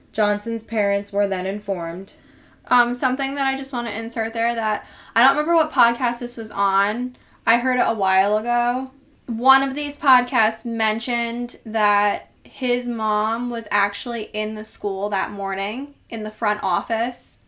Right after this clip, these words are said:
Speaker 2: because she's like, "I still haven't found my kid. Let me check if he showed up for school,"
Speaker 1: Oh my
Speaker 2: whatever.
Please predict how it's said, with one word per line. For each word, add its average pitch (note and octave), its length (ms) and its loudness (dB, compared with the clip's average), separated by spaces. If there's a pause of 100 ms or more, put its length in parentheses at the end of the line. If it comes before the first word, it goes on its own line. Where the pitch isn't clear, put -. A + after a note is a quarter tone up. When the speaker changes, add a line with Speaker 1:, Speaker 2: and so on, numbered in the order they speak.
(300)
Speaker 2:
because A#3 320 -2
she's G#3+ 320 -6
like, G#3 320 -2
"I G#3 100 0
still G#3 240 -2
haven't G#3+ 260 -2
found A3 240 -4
my G3+ 100 -2
kid. A3 260 -4
Let G#3 160 -2
me G#3 120 -4
check G3+ 260 -6
if G#3+ 80 -12
he A3 140 -8
showed G3+ 240 -2
up - 180 -4
for G#3+ 100 -10
school," B3 520 0
Speaker 1:
Oh A#3+ 60 2
my A#3+ 40 -4
Speaker 2:
whatever. G#3+ 260 2